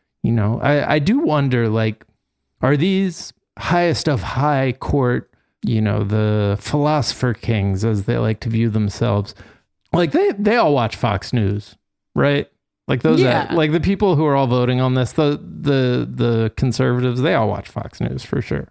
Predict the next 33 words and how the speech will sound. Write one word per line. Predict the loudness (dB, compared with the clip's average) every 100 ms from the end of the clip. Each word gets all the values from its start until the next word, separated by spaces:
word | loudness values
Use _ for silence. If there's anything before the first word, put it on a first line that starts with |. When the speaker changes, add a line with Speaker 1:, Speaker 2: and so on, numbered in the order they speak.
| _ -6
Speaker 1:
These | -2 -2 -2 -2
Speaker 2:
What | 0
a | 0
Speaker 1:
dipshits. | 0
Speaker 2:
nightmare. | -2 -6 -6 -6 -10 -8 -4 -2 0
Speaker 1:
Yeah. | 0 0 0 -4 -4 -10
Speaker 2:
<laughs> | _ -10 -8 -10 -8
Speaker 1:
Um, | 0 2
Speaker 2:
Ah. | 2 2 0 -4 -12 _ _ _ -2
Speaker 1:
yeah, | 0 2 0 -2
yeah, | 0 0
yeah, | 2 2
yeah. | 0 -2
So | -2 0
we | 0
live | 0
in | 0
a | -2
nightmare. | -2 -2 0 0 0 2 0 0
Uh, | -2 0
this | -2 -2
will | -2
continue. | -2 -2 0 0 2 0 -2 -10 _ _ -4
Uh, | 0 2 2 0 -2
this, | -6 -4 -4 -6 -14 _ _ _ _ _ _ _ _
uh, | -2 0 0 0
hurts | 0 0 0
our | 0
ability | 0 0 0 -2
to | -2 -2 -4 _ _ -10
stop | -6 -2 -2 -2 -4 -2
the | 0 0 -2 -4
coronavirus. | -2 0 0 0 -2 -4 -8 -10 -12